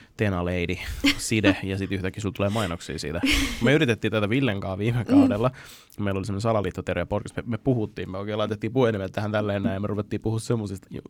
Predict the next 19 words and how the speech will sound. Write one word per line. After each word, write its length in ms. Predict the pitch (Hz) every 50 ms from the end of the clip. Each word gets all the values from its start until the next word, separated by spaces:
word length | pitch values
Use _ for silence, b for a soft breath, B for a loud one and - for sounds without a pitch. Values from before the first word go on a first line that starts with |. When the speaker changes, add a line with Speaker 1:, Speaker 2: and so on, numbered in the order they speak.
| -
Speaker 1:
just 220 | - 120 117 - -
joku 180 | 107 101 -
Tena 340 | - - 107 104 104 98 98
Lady 320 | 101 101 98 98 98 101
tai 120 | 92 98 101
joku 140 | 101 107 107
kuukautis 520 | - 113 104 98 107 92 87 95 - -
Side, 180 | - 104 98 95
että 140 | 95 B B B B B B B B
puhuttiin 380 | - 139 139 147 143 127 113 107
niistä 260 | 107 110 107 117 113
ääneen, 180 | 107 101 95 -
mutta 60 | 123
ne 60 | 151
ei 80 | 180 175
ikinä 180 | 190 170 147 127
tullut 300 | - 175 147 117 101 95
meille. 220 | 87 87 101 110 B B B B B B B
Mutta 460 | 127 139 208 254 254 - - 120 -